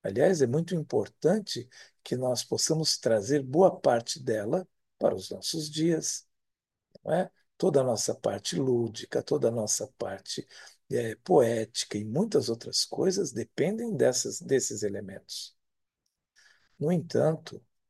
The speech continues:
trazer as afetividades para uma parte adulta,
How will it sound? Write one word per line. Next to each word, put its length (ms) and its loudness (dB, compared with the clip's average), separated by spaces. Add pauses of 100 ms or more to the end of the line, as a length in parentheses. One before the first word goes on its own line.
(260)
trazer 600 2 (500)
as 220 -4
afetividades 1040 -2 (100)
para 80 -4
uma 260 -8 (140)
parte 340 -2
adulta, 720 -6